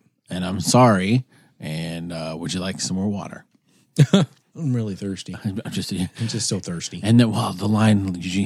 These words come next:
Speaker 1: you dug yourself up from hell."
Speaker 2: It's
Speaker 1: It's,
Speaker 2: not that,
Speaker 1: it's really not that
Speaker 2: it's
Speaker 1: far.
Speaker 2: not that far.
Speaker 1: Uh-huh.
Speaker 2: I, I thought that was great.
Speaker 1: I did too.
Speaker 2: Uh, it's kind of spooky in, in a way. It's like, oh, okay.
Speaker 1: Yeah,
Speaker 2: Well,
Speaker 1: Eugene
Speaker 2: hell, hell's really not as far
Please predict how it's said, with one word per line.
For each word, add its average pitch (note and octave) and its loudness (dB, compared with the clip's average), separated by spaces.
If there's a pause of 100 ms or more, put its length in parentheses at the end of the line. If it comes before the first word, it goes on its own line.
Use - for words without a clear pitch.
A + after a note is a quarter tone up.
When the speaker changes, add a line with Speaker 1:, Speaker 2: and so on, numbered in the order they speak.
(120)
Speaker 1:
you A#2+ 8
dug A#2+ 6
yourself C3+ 4
up B2 0
from A#2+ -2
hell." G#2+ 0 (320)
Speaker 2:
It's - -6
Speaker 1:
It's, - 2
Speaker 2:
not - -4
that, F2 -6 (120)
Speaker 1:
it's - 4
really A#2+ 8
not F2 2
that D2+ -8
Speaker 2:
it's - -8
Speaker 1:
far. G#2+ -2
Speaker 2:
not F#2+ -8
that F2 -6
far. F2 -8
Speaker 1:
Uh-huh. D#3 4
Speaker 2:
I, C4+ 8
I - 4
thought A#3+ 4
that F3+ 4
was G#2+ 2
great. G#2 2
Speaker 1:
I F#2 2
did F#2 -2
too. F2+ 2
Speaker 2:
Uh, F2+ 0
it's E2+ -4
kind A3+ -2
of D3 2
spooky G#2 2 (480)
in, F#2+ 0
in F#2 0
a F2 -4
way. E2+ -6
It's - -6
like, F#2 -8
oh, G#2 -6
okay. E2+ -10
Speaker 1:
Yeah, B2 4
Speaker 2:
Well, A#2 4
Speaker 1:
Eugene C3+ 8
Speaker 2:
hell, E3 8
hell's D#3+ 6
really D3+ 8
not D3 4
as E3 2
far C#3 0